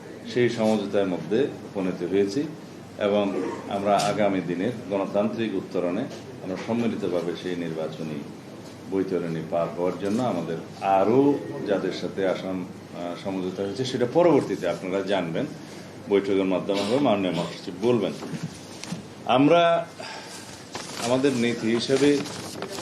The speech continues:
আগেই সংস্কার কমিশনের সাথে কাজ করার সময় এবং জাতীয় ঐক্যমত্য কমিশনের সাথে আলাপ আলোচনার সময় আপনারা যেটা জানতে পেরেছেন যে আমরা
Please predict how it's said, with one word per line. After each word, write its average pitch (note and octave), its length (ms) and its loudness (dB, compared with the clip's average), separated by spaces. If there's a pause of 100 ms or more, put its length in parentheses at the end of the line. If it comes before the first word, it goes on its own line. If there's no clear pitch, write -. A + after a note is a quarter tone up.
আগেই G2+ 420 4 (500)
সংস্কার A#2+ 360 2 (120)
কমিশনের G#2+ 360 -2
সাথে G2+ 340 0
কাজ F#2+ 140 2 (140)
করার F#2+ 180 0 (160)
সময় G2+ 260 0 (560)
এবং F#2 120 -2 (100)
জাতীয় F#2 280 4
ঐক্যমত্য E2+ 440 -4
কমিশনের E2+ 520 -4
সাথে G2 180 -4
আলাপ E2+ 300 2
আলোচনার D2 460 -6
সময় F#2+ 240 0
আপনারা F2 240 -2
যেটা F2 280 -2
জানতে F#2+ 360 -2
পেরেছেন - 340 -2 (680)
যে G2+ 100 4
আমরা G2 440 4